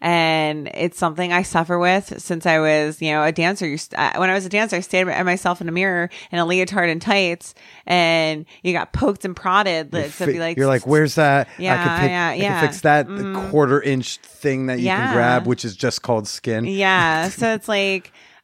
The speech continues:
Speaker 1: I, I'm, I'm not perfect. But I
Speaker 2: But
Speaker 1: tr-
Speaker 2: where does it,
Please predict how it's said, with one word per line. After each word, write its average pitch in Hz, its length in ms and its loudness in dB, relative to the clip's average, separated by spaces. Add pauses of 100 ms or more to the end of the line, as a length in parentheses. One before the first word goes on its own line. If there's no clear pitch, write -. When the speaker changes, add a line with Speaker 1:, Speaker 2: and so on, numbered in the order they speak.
Speaker 1:
I, 220 360 2
I'm, 202 300 -4
I'm 185 140 -6
not 190 200 -2
perfect. 180 760 -6 (320)
But 175 480 0
I 175 100 0
Speaker 2:
But 160 80 6
Speaker 1:
tr- 151 60 2
Speaker 2:
where 165 160 6
does 147 200 0
it, 127 120 0